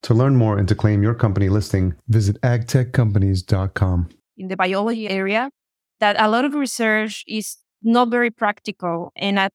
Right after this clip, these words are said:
Speaker 2: least in, here in Mexico, for example, if you want to get funding for a specific research, you need to show how that research is going to help something.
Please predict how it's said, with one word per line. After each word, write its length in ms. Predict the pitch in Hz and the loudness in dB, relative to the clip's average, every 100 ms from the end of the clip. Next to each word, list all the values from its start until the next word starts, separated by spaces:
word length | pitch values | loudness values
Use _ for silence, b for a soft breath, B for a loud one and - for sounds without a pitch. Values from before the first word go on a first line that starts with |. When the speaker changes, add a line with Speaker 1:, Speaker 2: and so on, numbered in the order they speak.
| 208 | -4
Speaker 2:
least 220 | 247 - | -6 -2
in, 320 | 226 202 185 | -2 -2 -4
here 420 | - - 277 277 | -10 -6 0 2
in 160 | 196 196 | 2 0
Mexico, 480 | 196 208 - 202 196 | -2 -2 -10 -8 -8
for 180 | - 185 | -6 -8
example, 440 | 180 190 180 196 | -6 -8 -6 -6
if 160 | 196 214 | -6 -4
you 100 | 214 | -2
want 240 | 226 240 | -2 -2
to 80 | 240 | -4
get 220 | 202 - | -6 -8
funding 480 | - 190 185 185 208 _ _ _ _ | -8 -6 -4 -6 -8 _ _ _ _
for 220 | _ 196 | _ -4
a 80 | 190 | -4
specific 500 | - 208 - 214 220 | -4 -12 -10 -8 -8
research, 480 | 208 196 196 190 175 165 | -8 -8 -4 -4 -6 -8
you 160 | 185 | -4
need 220 | 208 226 | -2 -2
to 80 | 247 | -6
show 400 | - 208 196 185 - _ | -6 -2 -2 -4 -10 _
how 260 | - 214 233 | -4 0 2
that 240 | 233 220 | 0 -4
research 260 | 214 - 196 | -4 -8 -10
is 140 | 185 | -8
going 160 | 196 196 | -8 -8
to 100 | 190 | -8
help 260 | 185 165 - | -6 -8 -8
something. 480 | - 170 - - | -8 -8 -8 -18